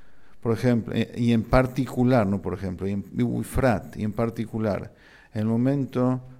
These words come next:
de la lectura del Shema. Nosotros decimos el Shema todos los días, a la mañana y a la noche, en los rezos de Shacharit y de Arbit, mañana y noche. Dice también el Alter Rebbe,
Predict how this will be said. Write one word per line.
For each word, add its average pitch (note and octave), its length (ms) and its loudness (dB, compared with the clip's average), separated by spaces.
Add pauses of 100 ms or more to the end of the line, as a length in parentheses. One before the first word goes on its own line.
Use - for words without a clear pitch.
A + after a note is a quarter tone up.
(120)
de G#2 100 -2
la G#2 80 2
lectura A2 480 0
del G#2 160 0
Shema. G2 420 -4 (760)
Nosotros A2+ 300 -2
decimos A2+ 420 -2
el G2 120 -6
Shema G#2+ 520 -2 (640)
todos A#2 240 2
los G#2+ 160 0
días, G2+ 520 -4 (440)
a G#2+ 60 -8
la G2+ 100 -4
mañana G#2 480 0
y A2+ 60 0
a A2 100 0
la A2+ 80 0
noche, A#2+ 400 -4 (260)
en A#2+ 120 -10
los B2+ 100 -8
rezos G2+ 260 -4
de F#2+ 40 -2
Shacharit G2 680 -6
y G#2+ 60 -6
de A2 100 -4
Arbit, A#2 360 -4
mañana G#2 480 -4
y A#2 80 0
noche. G#2 380 -2 (1400)
Dice A#2 280 -4
también A#2+ 520 2 (500)
el G2+ 120 -2
Alter A2+ 300 0
Rebbe, F#2 380 -2